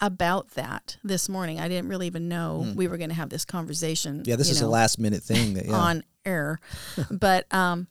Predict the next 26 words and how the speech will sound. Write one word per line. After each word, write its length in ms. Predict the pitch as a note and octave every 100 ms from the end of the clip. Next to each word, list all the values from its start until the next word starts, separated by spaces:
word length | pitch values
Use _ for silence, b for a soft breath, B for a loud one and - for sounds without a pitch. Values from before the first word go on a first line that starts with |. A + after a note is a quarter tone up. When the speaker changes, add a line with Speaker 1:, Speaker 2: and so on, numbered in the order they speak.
| _ -
Speaker 1:
I 60 | G3
was 160 | G#3+ -
thinking 320 | C#4+ C#4+ C4
about 260 | G3+ F#3+
Ruth 260 | G#3 G3 G#3+
and 100 | F#3
Naomi, 600 | F3 E3 G3+ C4+ F#3+ F3
and 140 | F3+
I 80 | F3
thought, 260 | F3 F#3 -
you 120 | G#3+
know 80 | G#3
how 80 | F#3+
you 220 | F3+ F3
always 240 | F3 E3+ E3
say, 440 | F#3 E3 D#3+ - _ -
you 120 | F3+
know, 140 | F3
the 100 | F3
Lord, 380 | F3 E3+ E3 E3 - _ _ _
you 80 | G3
know, 100 | -
it 80 | -
was 180 | F#3 -
your 260 | F#3 G#3 -
effort 520 | D#3 D3 D3 - -